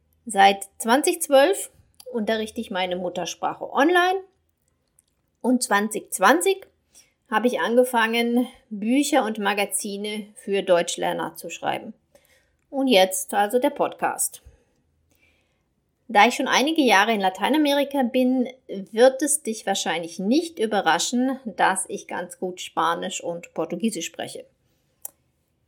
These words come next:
Hinzu kommen Französisch, Italienisch und Ungarisch als Sprachen, die ich mehr oder weniger gut verstehe, aber nicht gut spreche. Und seit zwei Jahren lerne ich aktiv Russisch.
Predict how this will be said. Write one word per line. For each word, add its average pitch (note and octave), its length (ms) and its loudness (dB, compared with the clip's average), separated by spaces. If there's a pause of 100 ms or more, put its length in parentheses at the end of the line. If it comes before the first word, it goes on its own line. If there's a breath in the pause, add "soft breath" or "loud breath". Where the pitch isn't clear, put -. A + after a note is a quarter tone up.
(120)
Hinzu D#4 520 0
kommen C4+ 600 2
Französisch, C4 720 -2
Italienisch A3+ 840 -2
und G3 320 -10
Ungarisch A3+ 720 0
als - 260 -2
Sprachen, G3+ 640 0
die F#3 240 -8
ich - 360 -18
mehr F#3+ 480 0
oder F3 200 2
weniger F3 340 -2
gut F3+ 240 -14
verstehe, C4 640 -2 (460 soft breath)
aber A3 340 -2
nicht G3+ 300 -4
gut G3+ 180 -10
spreche. - 600 -10 (1120 soft breath)
Und F3+ 240 -2
seit C#3 200 -2
zwei - 220 6
Jahren A3+ 640 6
lerne E3 320 -6
ich - 180 -20
aktiv G3 560 -6
Russisch. - 580 -6